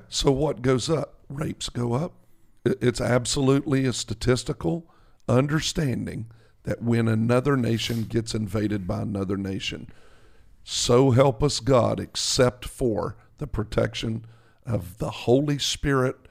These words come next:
helping people know how to get away, rapes go up.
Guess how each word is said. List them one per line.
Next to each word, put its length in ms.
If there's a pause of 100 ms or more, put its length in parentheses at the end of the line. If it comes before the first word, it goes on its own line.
(280)
helping 440
people 300
know 180
how 120
to 80
get 120
away, 140 (320)
rapes 400
go 280
up. 240